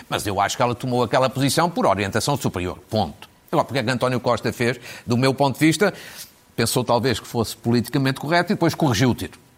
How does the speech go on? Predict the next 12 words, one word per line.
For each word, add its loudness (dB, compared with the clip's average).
Corrigiu 2
o 0
tiro. -8
Embora -2
corrigir -2
já -2
não -2
é -2
exatamente 0
a 0
mesma -6
coisa. -16